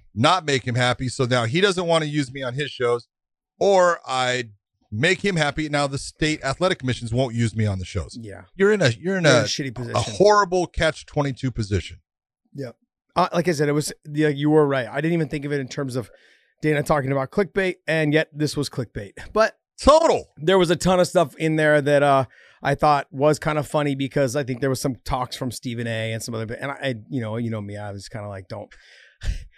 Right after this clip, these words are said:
Speaker 2: When, when I get to, when I get to the, like, some of the, the mainstream people that cover M M A, I'm just, I just wanna just fucking strangle them <laughs> sometimes,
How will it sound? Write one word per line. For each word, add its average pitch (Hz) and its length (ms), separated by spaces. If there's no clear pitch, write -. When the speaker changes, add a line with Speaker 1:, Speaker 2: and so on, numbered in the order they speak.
Speaker 2:
When, 202 240
when 214 160
I 226 100
get 233 220
to, 220 80
when 233 100
I 208 60
get 285 220
to 285 100
the, 269 100
like, - 400
some 214 300
of 185 100
the, 185 540
the 156 100
mainstream 170 960
people 170 260
that 151 140
cover 160 580
M 156 140
M 147 160
A, 156 300
I'm 156 160
just, 147 340
I 156 140
just 135 300
wanna 147 260
just - 400
fucking 135 380
strangle 139 460
them 117 140
<laughs> - 20
sometimes, 208 920